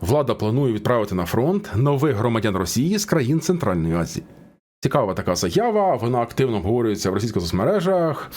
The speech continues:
росіяни не приховують своїх емоцій, тому що,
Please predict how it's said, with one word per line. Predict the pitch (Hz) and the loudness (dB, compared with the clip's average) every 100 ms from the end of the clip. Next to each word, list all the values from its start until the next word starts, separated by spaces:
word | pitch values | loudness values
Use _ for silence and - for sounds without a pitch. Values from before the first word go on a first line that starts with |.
| - - | -10 -2
росіяни | 104 117 135 147 135 | 0 2 0 2 2
не | 123 | 0
приховують | 113 123 - 139 110 107 | 0 0 2 2 2 2
своїх | 107 104 101 - | 2 0 0 -2
емоцій, | 101 104 185 220 - 202 202 190 175 - - - - - | 0 2 0 -2 -2 0 2 2 0 -4 -12 -12 -14 -4
тому | 147 202 | -2 0
що, | 233 - 202 190 | 0 2 2 2